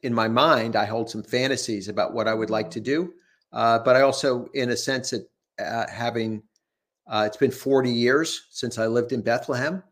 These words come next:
and, and here we are. So I recognize that the vision that I had is, uh, has not manifested, that, uh,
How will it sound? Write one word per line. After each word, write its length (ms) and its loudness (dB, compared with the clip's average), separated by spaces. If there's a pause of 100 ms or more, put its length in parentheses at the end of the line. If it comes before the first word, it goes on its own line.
(600)
and, 360 -4
and 160 -2
here 180 -2
we 180 0
are. 300 2
So 180 0
I 40 4
recognize 500 0
that 140 -4
the 80 -6
vision 320 -2
that 120 -2
I 140 2
had 560 0 (420)
is, 440 0
uh, 420 2 (500)
has 200 -6
not 180 2
manifested, 680 -2 (240)
that, 280 -2
uh, 360 0